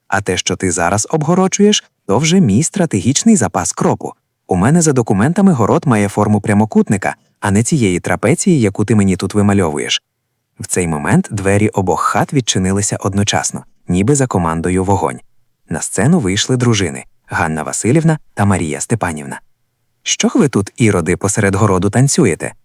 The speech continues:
заверещала Ганна, підпираючи боки. «Василю, ти чого з сапою на кума преш?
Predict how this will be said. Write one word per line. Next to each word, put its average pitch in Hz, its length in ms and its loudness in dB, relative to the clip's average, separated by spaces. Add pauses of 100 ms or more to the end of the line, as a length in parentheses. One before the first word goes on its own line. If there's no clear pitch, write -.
(120)
заверещала 90 640 -2
Ганна, 85 380 -4 (200)
підпираючи 78 580 -4
боки. 82 300 -6 (420)
«Василю, 147 540 0
ти 185 120 0
чого 226 300 2
з - 40 -4
сапою 101 420 0
на 95 100 0
кума 92 260 -2
преш? - 360 -2